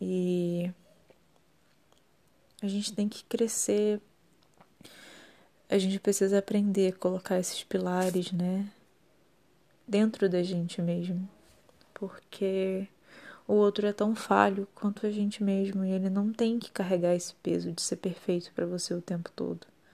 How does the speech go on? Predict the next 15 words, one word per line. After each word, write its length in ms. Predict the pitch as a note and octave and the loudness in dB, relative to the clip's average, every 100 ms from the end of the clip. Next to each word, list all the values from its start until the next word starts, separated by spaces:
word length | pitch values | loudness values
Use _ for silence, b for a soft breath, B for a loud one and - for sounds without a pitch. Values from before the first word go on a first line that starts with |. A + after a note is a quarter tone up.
| b b b b _ B B B B B B B _ _ - | b b b b _ B B B B B B B _ _ -4
E 80 | G3 | -2
você 180 | G3+ | -2
também 300 | G3+ G#3+ G#3+ | 0 2 4
não 240 | G#3+ B3 C4+ | 6 4 4
tem 340 | A#3+ A3 A#3 | 6 6 6
que 160 | A3 G3 | 4 6
jogar 320 | F#3+ F#3 F#3 | 6 6 6
isso 260 | F#3+ - - - | 4 -4 -12 -6
tudo 260 | G3+ F#3+ | -2 0
em 80 | F#3+ | 0
cima 320 | F#3 F#3 F#3 | 0 -2 -2
do 160 | F3+ F#3 | 0 2
outro, 380 | F#3 F#3 F#3 F#3 | 4 2 -2 -6
sabe? 360 | F3+ F3+ F3+ | -2 -2 -2
Colocando 600 | - F#3+ F#3 - F#3+ F3+ | -2 0 0 0 -4 -4